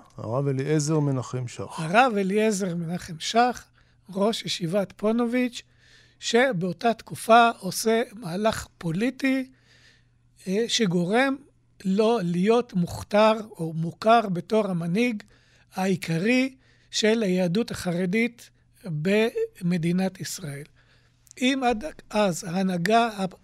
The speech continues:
Speaker 2: הפוליטית הייתה בעיקר בידיים של חסידות גור, שהיא החצר החסידית הגדולה בישראל,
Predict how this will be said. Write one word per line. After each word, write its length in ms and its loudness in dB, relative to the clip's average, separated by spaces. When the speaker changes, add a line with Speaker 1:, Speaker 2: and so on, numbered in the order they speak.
Speaker 2:
הפוליטית 1700 -4
הייתה 480 0
בעיקר 600 2
בידיים 600 2
של 200 -6
חסידות 600 -4
גור, 420 0
שהיא 340 -4
החצר 420 -6
החסידית 600 -10
הגדולה 500 -2
בישראל, 760 0